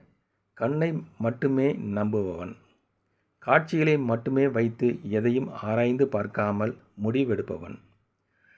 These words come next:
இரண்டாம் அவன் பிறர் வார்த்தைகளை மட்டுமே வைத்து எதையும் ஆராய்ந்து பார்க்காமல் முடிவெடுப்பவன். மூன்றாம் அவன் இரண்டும் இருந்தும் தேவையான பொறுமை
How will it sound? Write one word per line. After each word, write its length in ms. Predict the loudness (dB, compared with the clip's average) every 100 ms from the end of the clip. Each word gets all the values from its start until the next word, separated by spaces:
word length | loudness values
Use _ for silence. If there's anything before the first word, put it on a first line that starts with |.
| _ _ 2
இரண்டாம் 440 | 2 4 4 4
அவன் 280 | 2 0 -4 -8 -20 _ _ -2
பிறர் 300 | 2 4 4
வார்த்தைகளை 580 | 4 4 2 4 4
மட்டுமே 420 | 4 0 2 2 2
வைத்து 560 | 2 -2 -2 -2 -2 -6 -4
எதையும் 440 | 0 2 2 2 -2
ஆராய்ந்து 480 | -2 0 2 0
பார்க்காமல் 600 | 0 -2 -2 -2 -2 -4 -6 -8 -4
முடிவெடுப்பவன். 720 | 0 0 0 -2 -8 -10 -16 -20 _ _ _ _ _ _ _ _ _ _ _ _ _ _ _ _ _ -4
மூன்றாம் 460 | 0 4 4 4
அவன் 300 | 2 0 -2 -8 _ _ _
இரண்டும் 500 | 2 4 6 4 2
இருந்தும் 460 | 2 2 0 -2 -6 -10
தேவையான 600 | 0 2 4 2 2 0
பொறுமை 440 | 0 0 2 2